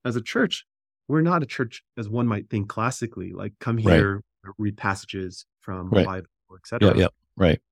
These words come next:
Speaker 1: We're a church here in community to help you feel yourself in such a capacity that you feel so connected with you and with everyone and everything around you.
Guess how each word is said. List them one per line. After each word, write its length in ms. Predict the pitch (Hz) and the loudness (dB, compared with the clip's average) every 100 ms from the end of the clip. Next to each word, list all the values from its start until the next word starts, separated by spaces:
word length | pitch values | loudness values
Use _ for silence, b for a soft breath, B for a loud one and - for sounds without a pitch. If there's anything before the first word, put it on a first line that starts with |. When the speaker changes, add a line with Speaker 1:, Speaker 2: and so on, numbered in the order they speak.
| _ _ | _ _
Speaker 1:
We're 220 | 170 220 170 | -6 0 0
a 80 | |
church 500 | 104 - 117 104 - - | 0 -2 -2 -4 -8 -4
here 360 | 139 98 87 _ _ _ _ - | -2 -2 -6 _ _ _ _ 0
in 200 | 165 190 | 2 2
community 600 | - 139 113 98 98 127 _ _ _ _ | 0 0 0 -2 -6 -12 _ _ _ _
to 120 | - | -8
help 320 | 107 - 165 - | -6 -2 -4 -4
you 200 | 131 131 | -6 -6
feel 560 | 123 - 107 95 87 90 _ _ _ _ _ _ _ - | -6 -6 -6 -4 -6 -12 _ _ _ _ _ _ _ -8
yourself 720 | 123 139 160 - - 85 - _ _ _ 120 | -2 2 2 0 -6 -6 -8 _ _ _ -6
in 120 | 110 | -4
such 380 | - 185 208 - | -4 -4 -4 -8
a 40 | |
capacity 680 | - 123 104 101 113 147 - _ _ _ _ | -12 -8 -8 -8 -12 -14 -14 _ _ _ _
that 160 | 110 107 | -6 -2
you 160 | 117 143 | 0 -2
feel 220 | 143 110 | -2 -4
so 340 | - 127 147 | -4 -2 -2
connected 680 | 160 - 110 104 - 90 87 _ _ | -2 -4 -4 -6 -8 -10 -10 _ _
with 200 | 101 104 | -10 -8
you 340 | 113 143 220 285 | -2 0 0 -2
and 120 | 113 101 | -4 -4
with 120 | 95 _ | -6 _
everyone 580 | 131 135 151 127 131 165 | -6 -2 -2 -2 -4 -4
and 140 | 175 104 | -6 -6
everything 540 | 107 104 - 113 107 | -6 -8 -8 -6 -4
around 360 | 90 90 95 90 | -6 -8 -10 -10
you. 200 | - | -12